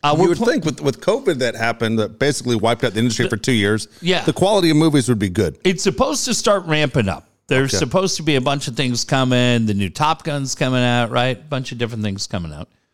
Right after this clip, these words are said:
Speaker 1: But we, we still like going to the theater. But goddamn, this A M C at Plaza Bonita, Jesus Christ, I thought I broke a window.
Speaker 2: What are you talking about?
Speaker 1: So expensive to get in. You're just trying to get pop-
Speaker 2: How much was it for one o'clock?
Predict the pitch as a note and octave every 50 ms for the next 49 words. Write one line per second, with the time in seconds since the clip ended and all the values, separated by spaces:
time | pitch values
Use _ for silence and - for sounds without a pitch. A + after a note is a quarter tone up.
0 | _ _ _ _ _ _ _ _ _ _ _ _ - F#3 F#3+ F#3+ A3 D4 E4+ D4+
1 | - - _ - - - _ _ _ _ - F3 A3+ C4+ D4 - - - - G3
2 | G3+ F#3+ F#3 F3+ E3+ D#3+ D3 C#3+ C3 C3+ B2+ A2 A2 C3 B2+ B2 A#2+ A#2+ A#2 A2+
3 | A2 A2+ - _ - A#2 F2+ F2 D#2 - - G#2+ G2+ E2 C2 - - _ _ _
4 | _ _ _ - F3+ - B3+ C#4 D4 C#4 A#3 B3 D4+ D#4+ D#4 C#4+ G#3+ B2 G2 -
5 | _ _ _ _ _ _ _ _ _ - - - G#4 - - E4 D#4+ D#4+ D4+ C4+
6 | A3+ - - D4+ D4 C#4+ A3 E3 - A#3+ A3+ A3+ A#3+ B3 G3+ A3+ G3 F#3 G3 F#3+
7 | A3 C4 C#4 A#3 D3+ B2+ C3+ E3+ - - _ _ _ _ _ _ _ - - G#4+
8 | E4+ B3 G#3+ C3 G#2+ - - - D4+ D#4+ G4+ D4+ - - G3+ F3+ F3 - C4 C4
9 | C4 B3 F3 G3 B3 B3+ B3 - A#3 G#3 A#3+ D4 G4 G4+ F#4 - - - - -
10 | - E3 F#3 F#3+ - F3+ F#3+ E3 - - D#2+ C#2 - B1+ A#1+ - _ _ _ _
11 | _ - - - A#4+ B4 A4 - - - - - G3 G#3 A3 - - A#3 G3+ E3
12 | D3 B2 A#2 B2+ B2 B2 A2+ C#3 G#3 A#3+ A#3+ A#3+ A#3+ A#3 G#3 D#3+ D3 D#3+ F#3 -
13 | - B3+ A3+ F#3 D3 C3+ D3 B2+ - - - - - F3+ E3 G3 G#3+ - - D4+
14 | D#4 A#3 C#3+ G#2+ - - B2+ B2 B2 B2 D#3 F3 F#3 - E3 F3+ D#3